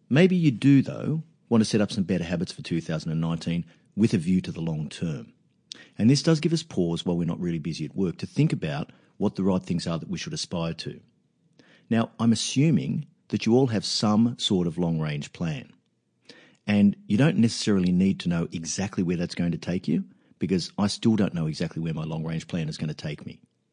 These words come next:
But I can say that at any point in time for the last fifteen years, I've had a view of the next five to ten.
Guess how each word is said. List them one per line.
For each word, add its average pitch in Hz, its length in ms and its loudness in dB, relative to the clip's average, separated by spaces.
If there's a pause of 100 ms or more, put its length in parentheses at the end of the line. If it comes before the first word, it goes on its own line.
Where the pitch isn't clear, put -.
(440)
But 92 100 0
I 95 80 2
can 143 280 2
say 98 520 -2 (300)
that - 100 -2
at 90 120 -2
any 131 180 4
point 123 240 2
in 92 100 4
time 92 220 0
for - 80 -6
the 82 80 -6
last 85 240 -4
fifteen 78 440 -6
years, - 460 -8 (500)
I've 95 100 -2
had 98 100 2
a 90 40 0
view 107 180 4
of 131 80 -2
the 110 60 0
next 98 200 2
five 90 360 -2
to 82 80 -6
ten. 90 420 -6